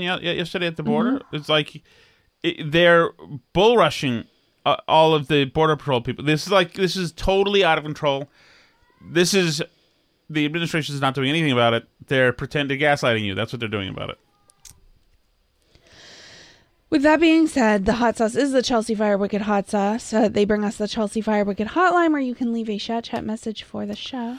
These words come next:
Speaker 1: Shields up in this one, Alice. This one's called Tom's Beard.
Speaker 2: Okay.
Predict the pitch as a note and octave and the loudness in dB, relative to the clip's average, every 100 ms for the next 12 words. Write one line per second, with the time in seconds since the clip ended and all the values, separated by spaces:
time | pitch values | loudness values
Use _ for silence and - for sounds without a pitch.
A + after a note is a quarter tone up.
0 | - _ - G#3+ A#3 G#3+ G#3 F#3+ G3 G3 | -16 _ -2 4 6 4 2 2 0 0
1 | F3 E3 E3 E3+ - E3+ D#3 E3 C#3 - | 2 2 0 -2 -4 -4 0 0 0 -2
2 | D3+ C#3+ C3+ - E3 F3+ G3 G3+ G3 - | 0 0 -2 -4 0 2 2 0 -6 -14
3 | _ _ _ _ _ _ _ _ G3 F#3+ | _ _ _ _ _ _ _ _ -10 -6
4 | G3+ G#3 | -4 -2